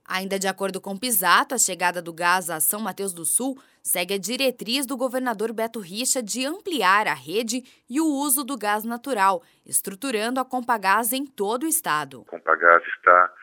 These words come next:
Speaker 2: executando a determinação do governador Beto Richa de levar esse insumo extremamente importante para o maior número possível de municípios e levar para o interior.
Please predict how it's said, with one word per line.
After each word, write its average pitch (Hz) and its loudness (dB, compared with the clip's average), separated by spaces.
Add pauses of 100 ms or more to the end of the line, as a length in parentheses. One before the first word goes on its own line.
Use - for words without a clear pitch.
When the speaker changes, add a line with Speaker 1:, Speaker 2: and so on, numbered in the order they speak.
(240)
Speaker 2:
executando 90 -4
a 85 0
determinação 85 -8
do 80 -14
governador 80 -8
Beto 78 -8
Richa 95 -6 (580)
de 87 -4
levar 90 8
esse 82 -4
insumo 87 -16
extremamente 90 -4
importante 87 -4 (480)
para 87 -14
o 85 -10
maior 87 6
número 101 -8
possível - -12
de 82 -16
municípios 95 -10
e 104 -2
levar 95 6
para 113 8
o 120 -2
interior. 85 -2